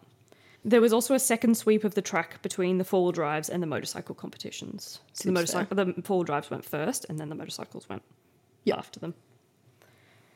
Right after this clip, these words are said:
Speaker 1: Nigel attended the start of the race on Sunday and then went out to the forty kilometre marker where he was taking photos and chatting to some other spectators.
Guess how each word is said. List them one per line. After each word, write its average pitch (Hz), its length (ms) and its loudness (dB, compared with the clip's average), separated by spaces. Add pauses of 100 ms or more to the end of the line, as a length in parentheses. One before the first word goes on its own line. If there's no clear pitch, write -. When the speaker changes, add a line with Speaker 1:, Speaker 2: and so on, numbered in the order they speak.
(480)
Speaker 1:
Nigel 233 380 6
attended 247 360 6
the 202 80 0
start 190 300 4
of 190 100 -2
the 196 80 0
race 180 380 0
on 170 200 -2
Sunday 180 640 0
and 214 140 6
then 190 140 4
went 185 140 2
out 180 220 0
to 208 100 -2
the 170 100 -4
forty 165 280 -4
kilometre 165 400 -6
marker 277 480 -2
where 185 140 2
he 180 160 0
was 175 80 -2
taking 180 320 -4
photos 160 420 -4
and 165 100 -6
chatting - 360 -10
to 180 100 -10
some - 160 -10
other - 140 -8
spectators. - 720 -10